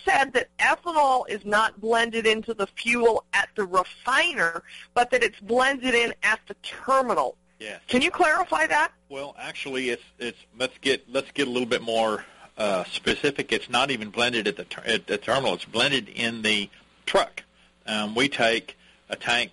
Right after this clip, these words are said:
Speaker 2: We have a tank, separate tank of ethanol, separate tank of, of, uh, R bob, our, our basic blend stock for gasoline, and we blend them together into the truck.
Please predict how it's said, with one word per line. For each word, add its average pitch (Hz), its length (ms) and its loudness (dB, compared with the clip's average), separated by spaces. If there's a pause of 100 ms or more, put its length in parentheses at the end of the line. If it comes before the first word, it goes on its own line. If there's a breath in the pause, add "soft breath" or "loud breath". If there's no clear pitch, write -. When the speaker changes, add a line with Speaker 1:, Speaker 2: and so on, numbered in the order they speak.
Speaker 2:
We 117 120 -2
have 101 100 0
a 107 40 0
tank, 110 280 -4
separate 131 240 -2
tank 123 220 -2
of 120 80 0
ethanol, 107 600 0
separate - 260 -4
tank 113 380 0
of, 101 380 2 (400 loud breath)
of, 104 360 2
uh, 98 220 4
R 104 120 2
bob, 92 360 0
our, 90 240 2
our 92 200 2
basic 101 380 -2
blend 104 200 0
stock 92 260 0
for - 100 -20
gasoline, 95 680 -2 (360 loud breath)
and 117 160 -2
we 120 120 4
blend 117 480 0
them 113 300 -2
together 107 720 0
into 117 560 -4
the - 140 -4
truck. - 560 -2